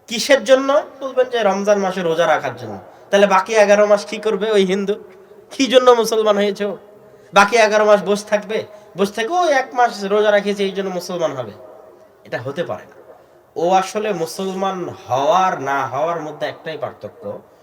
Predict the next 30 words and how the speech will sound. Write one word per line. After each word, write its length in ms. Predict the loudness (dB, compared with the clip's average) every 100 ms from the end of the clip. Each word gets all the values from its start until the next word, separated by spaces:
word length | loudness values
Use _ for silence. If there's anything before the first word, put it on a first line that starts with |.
| _ _
ও 80 | -6
যদি 220 | -4 -6
সত্যি 520 | -8 -10 -14 -12 -10
মুসলমান 480 | -8 -8 -8 -6 -6
হয়, 160 | -6 -10
তাহলে 220 | -8 -6
আর 60 | -6
একটাই 360 | -8 -8 -8
কাজ, 240 | -6 -8 -8
আর 100 | -12
কোনো 220 | -12 -10
কাজ 180 | -8 -10
নাই। 120 | -12 -20 -20 -20
সে 120 | -10 -4
কাজটা 360 | -4 -4 -8
কি 100 | -8
বলেন 300 | -10 -10 -10
তো? 120 | -12 -16 -18 -20 -20 -20 -20
সালাত। 580 | -12 -10 -10 -14 -20 -20 -20 -16
সালাত। 480 | -10 -10 -12 _ _ -20 -20 _ _ -6
আর 140 | -6
যদি 180 | -4 -6
সালাত 340 | -4 -4 -4
আদায় 160 | -2 -4
না 180 | -4 -6
করে, 200 | -6 -6
তার 140 | -8
মুসলমান 400 | -10 -12 -10 -8
থাকার 300 | -8 -12 -6
দরকার 400 | -6 -6 -4 -6